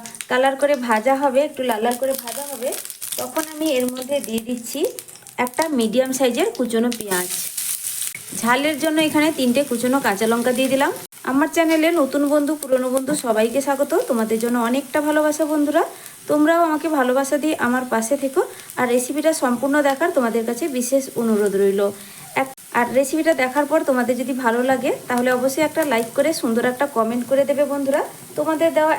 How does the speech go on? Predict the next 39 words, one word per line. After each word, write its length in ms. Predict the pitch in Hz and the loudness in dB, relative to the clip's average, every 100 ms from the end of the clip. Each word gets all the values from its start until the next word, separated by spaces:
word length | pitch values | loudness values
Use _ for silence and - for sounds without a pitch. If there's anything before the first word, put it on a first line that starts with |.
| 269 | -2
একটা 180 | 269 294 285 | -4 0 0
লাইক 160 | 302 285 | 0 0
আর 120 | 247 247 | -2 -2
সুন্দর 220 | 254 269 285 | -2 0 0
একটা 140 | 285 311 254 | 0 -2 0
কমেন্ট 280 | 240 302 - | 0 -2 -2
আমার 200 | 247 254 | -2 -2
নতুন 180 | 269 320 311 | -2 0 0
ভিডিও 180 | 302 311 | 0 0
বানাতে 260 | 302 302 381 - | 0 0 -2 -2
অনেকটাই 340 | 262 247 254 | -2 2 2
উৎসাহ 260 | 214 - 214 202 | 2 0 0 2
বাড়িয়ে 240 | 196 190 | 0 0
দেয়। 100 | 196 - - - | -2 -4 -18 -6
এখন 220 | 262 330 320 320 | -2 0 0 0
পেঁয়াজের 360 | 277 269 269 285 | 2 2 2 0
কালারটা 300 | 254 247 262 | 0 2 2
অনেকটাই 360 | 254 233 247 277 269 | 0 0 -2 -2 2
চেঞ্জ 160 | 269 254 | 0 2
হয়ে 140 | 285 | 2
গেছে। 220 | 285 269 370 - - - - | 2 0 -2 -4 -16 -12 -2
আমি 140 | 247 285 | 2 4
এবার 200 | 302 311 277 | 4 2 0
দিয়ে 140 | 240 233 | 0 0
দিলাম 200 | 247 320 - - - - - - - - 277 | 0 -2 -6 -18 -20 -20 -20 -20 -16 -4 -2
একটা 180 | 277 320 294 | 2 2 4
মিডিয়াম 360 | 247 226 302 302 | 2 2 2 2
সাইজের 400 | 311 302 277 330 247 | 2 2 2 0 2
গাজর। 320 | 226 220 294 554 - - - | 2 4 2 0 -10 -14 -2
গাজরটাকে 420 | 233 247 262 262 | 0 2 2 4
আমি 160 | 269 277 233 | 4 2 0
ভালো 200 | 254 269 277 | 2 2 2
করে 140 | 294 330 | 2 0
খোসা 320 | - 262 262 | 2 0 2
ছাড়িয়ে 360 | 262 269 269 311 508 - - - - - | 2 2 2 0 -2 -8 -20 -20 -12 0
তারপরে 340 | 233 233 254 240 | 0 4 2 2
গ্রেট 200 | 226 247 - | 2 0 0
করে 160 | 277 285 | 0 2
নিয়েছি। 360 | 285 285 302 | 4 2 4